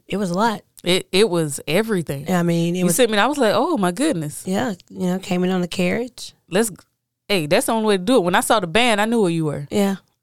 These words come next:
Speaker 1: The horses brought her in, and her, her dad, she and her dad in, and then she walked up, you know, and then, you know, there was a fireworks display afterwards, and
Speaker 2: Mm.
Speaker 1: then there was, like, light sticks at the end.
Speaker 2: Oh, yeah.
Speaker 1: Not just streamers, but, like, the kind from the concert that have, like, multicolored sticks.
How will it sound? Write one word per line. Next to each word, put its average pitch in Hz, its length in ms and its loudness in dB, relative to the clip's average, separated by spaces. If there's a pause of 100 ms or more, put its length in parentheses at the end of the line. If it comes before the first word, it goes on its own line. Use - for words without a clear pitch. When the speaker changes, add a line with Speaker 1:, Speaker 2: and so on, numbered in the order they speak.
Speaker 1:
The 185 140 -2
horses 196 440 -2
brought 190 240 0
her 190 80 0
in, 202 360 0
and 208 200 -2
her, 185 220 2
her 190 120 2
dad, 190 300 -2
she 202 140 2
and 190 80 4
her 185 100 2
dad 180 260 2
in, 190 300 -2
and 170 320 -2 (1300)
then 175 200 4
she 180 140 0
walked 170 300 2
up, 196 280 2 (160)
you 185 160 2
know, 175 260 2
and 185 120 0
then, 180 440 -4
you 170 120 -6
know, 180 60 -2
there 175 80 0
was 160 100 -4
a 156 40 -4
fireworks 185 580 0
display 196 420 0
afterwards, 214 580 -4
and 202 180 -4
Speaker 2:
Mm. 208 80 -4
Speaker 1:
then 170 120 2
there 185 140 0
was, 180 160 -4
like, 190 160 -4
light 175 300 0
sticks 190 360 -2
at 190 100 -2
the 180 260 -2
end. 208 260 -4
Speaker 2:
Oh, 220 120 2
yeah. 147 200 -2
Speaker 1:
Not 214 220 0
just 202 160 -2
streamers, 185 440 0
but, 180 200 -4
like, 175 220 -2
the 180 80 -8
kind 226 240 0
from 185 100 -4
the 180 60 -6
concert 185 520 -2
that 165 100 0
have, - 140 -8
like, 156 140 -6
multicolored 175 680 0
sticks. - 580 -4